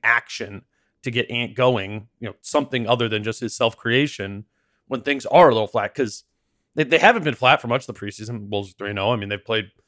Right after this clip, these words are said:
pretty well, but we know that that's gonna happen at times. So what is that gonna be? You know, how, how are you going to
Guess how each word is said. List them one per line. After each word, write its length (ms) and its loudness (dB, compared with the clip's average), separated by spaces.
pretty 180 0
well, 200 8
but 80 2
we 140 0
know 360 8
that 160 0
that's 200 0
gonna 180 -4
happen 320 -2
at 100 -10
times. 220 -6
So 320 -2
what 160 0
is 80 0
that 180 2
gonna 180 0
be? 520 -8
You 100 -8
know, 260 -4
how, 220 2
how 360 4
are 60 2
you 180 0
going 300 -2
to 440 -6